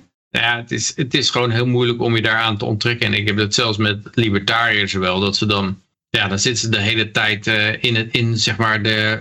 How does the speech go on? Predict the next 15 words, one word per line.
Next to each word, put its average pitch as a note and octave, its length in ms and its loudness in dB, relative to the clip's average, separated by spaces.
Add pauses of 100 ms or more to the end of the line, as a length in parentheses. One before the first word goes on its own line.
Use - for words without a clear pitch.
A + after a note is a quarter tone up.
(120)
normale A#2+ 680 2
wereld A2 640 0
met A2 320 0
beleidsmakers G2+ 840 0
te G#2 140 -2
praten. G2+ 680 0
En, G2 300 0 (320)
en A#2+ 140 0
dan A#2+ 160 0
is B2 120 0
het A#2+ 160 -2
gewoon B2+ 240 0
heel A#2+ 240 2
moeilijk A#2+ 540 0
om, A#2+ 480 0